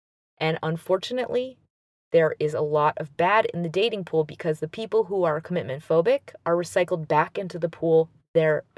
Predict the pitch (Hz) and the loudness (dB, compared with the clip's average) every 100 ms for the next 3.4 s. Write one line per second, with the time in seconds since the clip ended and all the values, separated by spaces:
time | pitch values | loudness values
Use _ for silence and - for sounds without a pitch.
0 | - 156 143 131 - 175 165 147 175 262 | -8 -4 -2 -4 -2 2 4 2 0 -2
1 | 285 - - _ _ 185 180 180 175 156 | -2 -10 -20 _ _ 6 6 4 4 4
2 | 170 170 170 - - 180 170 156 151 160 | 2 2 0 -8 -4 -2 -2 -2 -2 -2
3 | - - - | -6 -8 -8